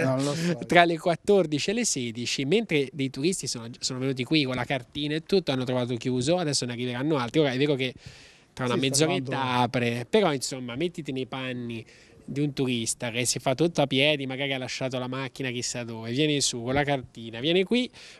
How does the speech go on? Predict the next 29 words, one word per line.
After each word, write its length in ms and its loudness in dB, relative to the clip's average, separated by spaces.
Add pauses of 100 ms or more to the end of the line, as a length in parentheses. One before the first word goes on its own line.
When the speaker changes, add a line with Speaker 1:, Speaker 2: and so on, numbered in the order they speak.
Speaker 2:
metti 280 0
che 80 0
alle 140 2
due 140 6
e 20 -2
mezza 280 0
di 80 2
pomeriggio 440 -2
è 80 -4
chiuso, 420 -10
ma 140 -12 (1120)
per 120 -4
carità 460 2
sarà, 600 2 (580)
sarà 280 2
stato 220 0
scritto 880 -4
forse 1160 -4 (340)
nei 180 -6
volanti, 420 2
ma 200 -4
mi 120 0
s-, 140 0
nei 100 2
volanti, 260 4
insomma, 220 0
nel 80 -4
materiale 300 2
promozionale, 580 4